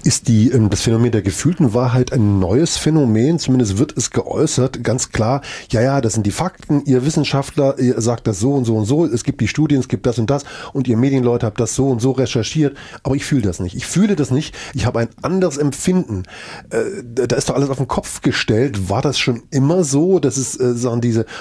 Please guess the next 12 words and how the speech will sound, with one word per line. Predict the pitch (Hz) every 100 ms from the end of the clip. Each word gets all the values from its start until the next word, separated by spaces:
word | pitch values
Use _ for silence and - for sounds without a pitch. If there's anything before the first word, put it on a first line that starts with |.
| -
eine | 110
gewisse | 107 117 -
Volkswahrheit, | - - 110 147 - - 110 113 117 117 123
eine | 95
Volksweisheiten | - 131 - 98 127 156 139 135 123
gab | 101 90 139 143
und |
jetzt | 120 -
heißt | 127 -
es | 135
nur | 131 113 -
anders? | 98 147 190 -